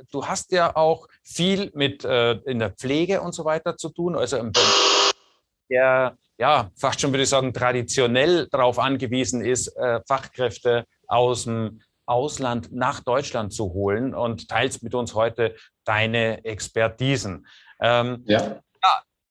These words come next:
Speaker 1: das, äh, ich find's super. Dann lass uns mal gleich, äh, auch einsteigen in das Thema. Und der, ja, der Arbeitsmarkt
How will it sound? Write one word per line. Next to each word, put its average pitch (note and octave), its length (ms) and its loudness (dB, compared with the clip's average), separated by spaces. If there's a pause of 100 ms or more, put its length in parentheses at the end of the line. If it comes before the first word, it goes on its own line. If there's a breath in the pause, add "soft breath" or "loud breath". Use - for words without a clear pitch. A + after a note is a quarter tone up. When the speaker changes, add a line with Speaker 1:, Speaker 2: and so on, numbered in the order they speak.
(220)
Speaker 1:
das, C#3+ 340 0
äh, D3+ 200 -4
ich E3 240 -8
find's D#3+ 280 0
super. F3 680 2
Dann D3 200 0
lass D3 380 -2
uns E3 280 -4
mal D3 240 2
gleich, C#3+ 420 0
äh, C3 340 2
auch B2+ 320 2 (260)
einsteigen C3 1000 0
in C#3+ 260 -4
das A#2+ 260 0
Thema. A#2 540 0 (220 soft breath)
Und A#2+ 720 -2
der, G#2+ 500 4 (160)
ja, A2 240 2
der G2 340 0
Arbeitsmarkt A#2+ 800 -2